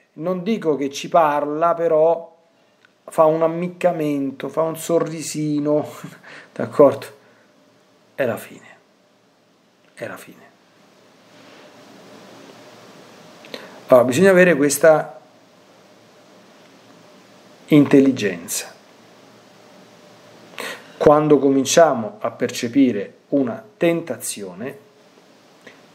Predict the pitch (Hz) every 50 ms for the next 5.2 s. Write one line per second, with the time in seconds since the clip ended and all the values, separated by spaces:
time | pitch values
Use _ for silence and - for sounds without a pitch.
0 | - 123 127 127 131 143 143 139 127 120 117 113 110 - - - 123 120 143 165
1 | 165 147 123 120 110 107 104 104 101 95 - - _ _ _ _ _ _ _ _
2 | _ _ - 120 117 113 139 139 135 - - - - - - - _ _ _ _
3 | _ _ _ _ _ _ _ _ _ _ _ _ _ _ _ _ _ _ - -
4 | _ _ _ _ _ _ _ _ _ _ _ _ - 131 131 165 180 170 147 113
5 | - - -